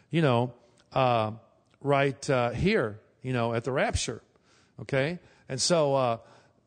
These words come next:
you know, that's when the day of the Lord has, has come. And so this is backed up in time just a little bit, but isn't it interesting that God so cares about people, okay, that in the very end times here, he's sending an angel to fly through heaven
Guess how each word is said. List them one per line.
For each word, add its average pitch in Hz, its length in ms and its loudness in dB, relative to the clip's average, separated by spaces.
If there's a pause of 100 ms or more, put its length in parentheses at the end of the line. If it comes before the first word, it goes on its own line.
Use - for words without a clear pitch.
(160)
you 135 120 -10
know, 143 60 -2
that's 131 220 0
when 147 100 0
the 131 80 -2
day 143 220 0
of 143 80 2
the 127 60 0
Lord 139 360 0
has, 127 200 -4
has 123 260 -6
come. 170 400 0
And 117 80 -8
so 151 260 -2 (180)
this 247 140 0
is 214 100 -2
backed 180 360 2
up 180 160 2
in 143 100 -2
time 160 420 0
just 139 200 -2
a 131 40 -6
little 175 220 2
bit, 127 260 -2
but 139 160 -2 (200)
isn't 269 340 -4
it 160 60 -12
interesting 151 480 -2
that 113 200 -6
God 180 320 -4
so 175 320 -6
cares 170 380 -6
about 117 300 -10
people, 143 420 -12 (560)
okay, 123 380 -4 (500)
that 143 440 -2 (300)
in 175 160 0
the 156 220 -4
very 190 320 0
end 196 200 0
times 175 320 -2
here, 117 120 -2
he's 160 240 -6
sending 156 280 -6
an 113 180 -8
angel 135 480 -6
to 104 80 -6
fly 120 360 -10
through 139 200 -10
heaven 101 480 -8